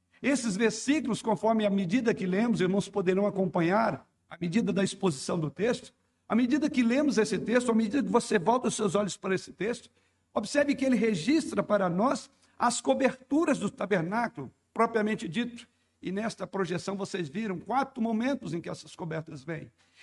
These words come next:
E é exatamente o primeiro momento do nosso texto. E eles têm algo a falar por, por Deus. As linhas externas são essas cortinas,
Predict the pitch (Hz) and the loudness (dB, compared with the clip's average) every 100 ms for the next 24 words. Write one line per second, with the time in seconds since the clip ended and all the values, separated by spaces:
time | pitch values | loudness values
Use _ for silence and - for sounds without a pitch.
0 | - 226 240 254 247 240 247 254 247 233 | -2 0 2 2 2 2 2 0 0 2
1 | 247 247 247 269 320 277 233 220 - - | 2 2 2 2 0 -2 0 0 -2 -8
2 | 165 175 - _ - - 233 247 254 254 | -6 -8 -14 _ -10 0 2 2 0 2
3 | 269 247 - 233 240 190 240 - - - | 2 2 0 0 0 -2 -4 -4 -4 -4
4 | - - - - 208 190 202 123 - - | -20 -20 -18 -8 -6 -2 -4 -4 -10 -18
5 | _ - - - 233 156 185 285 330 196 | _ -20 -10 0 0 0 0 2 2 2
6 | 233 - - 269 254 185 156 - - _ | -2 -2 0 2 2 0 -2 -8 -16 _
7 | - - 247 247 123 127 - 123 226 - | -12 0 2 2 0 -2 -4 -2 -2 -2
8 | 233 262 170 | 0 0 -2